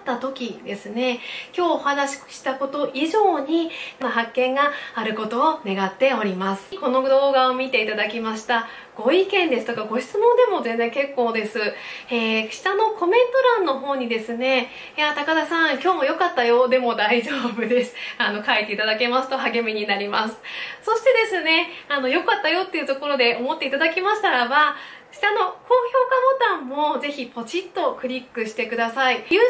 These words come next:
資についてもっと知りたいよ、他の作品についても知りたいよという皆様、他の動画もアップしていますので、チェックの方お願いします。えー、このチャンネルが気に入った方は、チャンネル登録の方もお願いします。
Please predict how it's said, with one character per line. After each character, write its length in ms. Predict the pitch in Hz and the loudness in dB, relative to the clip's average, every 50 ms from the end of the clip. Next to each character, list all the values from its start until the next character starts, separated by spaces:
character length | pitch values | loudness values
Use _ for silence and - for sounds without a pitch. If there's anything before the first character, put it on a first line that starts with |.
| 480 | 4
資 80 | - 415 | 2 0
に 180 | 403 370 339 - | 0 0 -2 -2
つ 120 | - 330 | -4 -2
い 160 | 311 302 - | -2 -2 0
て 220 | 285 269 262 254 254 | 2 4 4 4 2
も 200 | 254 277 381 381 | 2 0 0 0
っ 40 | |
と 100 | 381 339 | 0 -4
知 120 | - - 285 | -4 -4 -4
り 140 | 285 294 294 | -4 -2 0
た 160 | 302 294 294 | 2 2 2
い 60 | 294 | 2
よ、 80 | 302 254 | 0 -2
他 240 | 277 277 294 311 | -2 -2 -2 -2
の 100 | 320 320 | -2 0
作 180 | 330 339 339 339 | -2 -2 -2 -2
品 140 | 330 339 330 | -2 -2 -2
に 80 | 330 | -2
つ 100 | 330 359 | 0 0
い 80 | 349 330 | 0 0
て 60 | 339 | 0
も 120 | 320 302 311 | -2 -4 -4
知 140 | - 269 | -6 -6
り 140 | 285 294 294 | -4 -2 0
た 100 | 320 311 | 2 2
い 80 | 311 320 | 4 4
よ 120 | 330 339 | 2 2
と 100 | 330 294 | 2 2
い 100 | 269 233 | 2 2
う 40 | 226 | 2
皆 220 | 226 226 233 226 | 0 0 0 0
様、 360 | 220 233 226 220 214 208 214 - - - - - | -2 -2 -2 0 0 -2 -2 -4 -8 -16 -10 -6
他 80 | - 359 | -6 -2
の 60 | 359 - | 2 4
動 0 | |
画 760 | 508 508 523 523 508 480 494 480 466 453 480 480 480 466 392 | 6 6 6 6 6 6 4 4 4 4 4 4 4 2 2
も 60 | 453 480 480 | 2 0 -2
ア 60 | - | -2
ッ 40 | 440 | -4
プ 60 | 440 | -4
し 60 | - | -2
て 80 | 359 349 | -4 -6
い 40 | 311 | -4
ま 120 | 311 320 320 | -4 -6 -8
す 100 | - 277 | -8 -8
の 180 | 240 220 247 | -6 -4 0
で、 240 | 247 262 269 254 254 | 2 4 4 4 4
チ 80 | 285 330 | 2 0
ェ 60 | 330 | 0
ッ 20 | 302 | 0
ク 80 | 269 | 0
の 80 | 247 233 | 0 0
方 140 | 220 254 240 | 0 0 0
お 180 | 220 - 214 220 | 0 0 -2 0
願 240 | 240 240 240 233 | 0 2 4 4
い 60 | 233 233 | 2 2
し 80 | 247 | 0
ま 140 | 247 240 233 | -2 -2 -2
す。 260 | 226 - 190 - - - - - - - - - - - | -4 -4 -6 -8 -8 -10 -12 -12 -12 -10 -12 -10 -4 0
え 180 | 269 262 262 254 | 2 2 2 2
ー、 100 | 262 - | 0 0
こ 80 | 339 | 0
の 120 | 349 392 381 | 2 2 2
チ 80 | 440 | 2
ャ 100 | 453 440 | 2 2
ン 20 | 403 | 2
ネ 80 | 440 | 2
ル 100 | 415 392 | 2 2
が 100 | 403 392 | 2 2
気 140 | 392 - 320 | 0 -2 -6
に 100 | 311 320 | -6 -6
入 80 | 320 320 | -4 -2
っ 40 | |
た 100 | - 330 | -2 -2
方 220 | 330 320 311 302 269 | 0 0 0 2 4
は、 200 | 254 247 240 233 | 4 4 2 0
チ 120 | - 240 | -2 -2
ャ 120 | 226 247 277 | -2 -2 0
ン 40 | |
ネ 100 | 311 330 | 0 2
ル 120 | 339 359 359 | 0 2 2
登 180 | 381 392 392 | 2 2 2
録 200 | 392 392 392 359 | 2 0 0 -2
の 140 | 311 302 277 | -4 -4 -2
方 240 | 285 302 302 294 285 | -2 -2 -2 0 2
も 240 | 294 320 330 320 - | 2 4 4 2 2
お 120 | - 240 | 0 0
願 280 | 247 262 247 240 240 254 | 0 0 2 2 2 0
い 60 | 240 | 0
し 120 | 247 262 | -2 -4
ま 300 | 254 262 269 277 285 294 | -2 2 4 4 4 2
す。 120 | - - | 0 -6